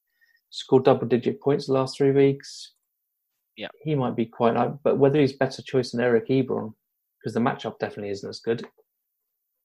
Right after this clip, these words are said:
Speaker 1: You know, it's a, it's a really awful matchup in terms of fantasy points.
Speaker 2: Yeah, there's, there's two that I've got my eye on from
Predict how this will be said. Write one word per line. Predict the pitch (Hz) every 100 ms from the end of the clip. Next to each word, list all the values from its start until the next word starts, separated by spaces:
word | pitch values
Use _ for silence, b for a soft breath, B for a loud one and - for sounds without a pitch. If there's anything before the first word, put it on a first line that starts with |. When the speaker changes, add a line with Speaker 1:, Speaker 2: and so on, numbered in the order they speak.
| _ _ -
Speaker 1:
You | 113
know, | 110
it's | 113
a, | 120 117
it's | 120 -
a |
really | 120 120
awful | 117 120 101 110
matchup | 107 - - 117 -
in | -
terms | 104 107 113
of | 113 - _ _ _ _ _ _
fantasy | 120 120 - -
points. | - 113 - - _ _ _ _ _ _ _ B B B B B
Speaker 2:
Yeah, | 139 135 127 117 120
there's, | 135 123 - - _ _ _ _ -
there's | 135 -
two | - 160 151
that | 131
I've | 123 120
got | 117 98
my | 107 107
eye | 101 104
on | 104 101 101 _
from | - - 104 98 98 98